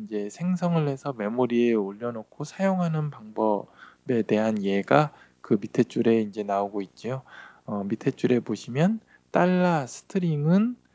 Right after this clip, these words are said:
어, 문자열 기모의 피에이치피 파이브라고 이렇게 선언을 했습니다. 그다음에 그 밑에 줄에 보시면 달러 프린터는 뉴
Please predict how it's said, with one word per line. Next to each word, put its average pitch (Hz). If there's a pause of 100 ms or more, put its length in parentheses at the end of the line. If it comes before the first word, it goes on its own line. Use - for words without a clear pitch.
(300)
어, 101
문자열 131
기모의 120
피에이치피 170
파이브라고 123
이렇게 104
선언을 120
했습니다. - (640)
그다음에 117
그 -
밑에 113
줄에 117
보시면 131 (360)
달러 185
프린터는 143 (520)
뉴 202